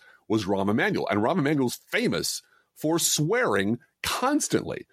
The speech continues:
Uh, Barack Obama even made the joke about when, when, uh, Rahm Emanuel lost his middle finger in, I think, a slicing accident in a deli.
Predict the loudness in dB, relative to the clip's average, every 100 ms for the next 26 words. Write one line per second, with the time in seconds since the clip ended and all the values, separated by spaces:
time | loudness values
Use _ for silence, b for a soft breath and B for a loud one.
0 | b 0 0 2 2 2 0 0 2 2
1 | 2 2 0 0 -2 0 0 -2 -2 0
2 | 2 0 -2 _ -2 0 2 2 2 2
3 | 2 2 2 2 2 2 0 0 -2 0
4 | 0 0 0 0 2 0 -2 -6 -6 -4
5 | -4 0 -2 -2 -4 -4 -6 -8 -10 -10
6 | -12 -2 0 0 -4